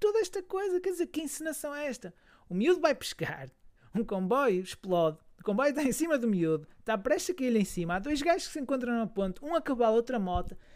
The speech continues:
a, vão a correr ao máximo que conseguem, se, atiram-se da ponte para apanhar o miúdo a fazer um efeito com as cordas, quer dizer,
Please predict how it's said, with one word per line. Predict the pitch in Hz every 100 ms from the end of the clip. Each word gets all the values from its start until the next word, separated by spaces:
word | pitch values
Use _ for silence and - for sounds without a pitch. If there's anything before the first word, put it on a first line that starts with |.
| - -
a, | 262 -
vão | - 330 339
a |
correr | 359 247 247 247 240
ao |
máximo | 233 311 302 269 247
que | -
conseguem, | 233 - 208 202 208 -
se, | - - - -
atiram-se | 233 220 339 381 -
da | 254
ponte | 262 247 254
para | 302
apanhar | 302 330 330
o |
miúdo | 320 311 339 311
a | 294
fazer | 339 311 339
um | 339 330 359
efeito | 359 - 349 -
com | 381
as | -
cordas, | 415 440 339 240
quer | 302
dizer, | 254 285 202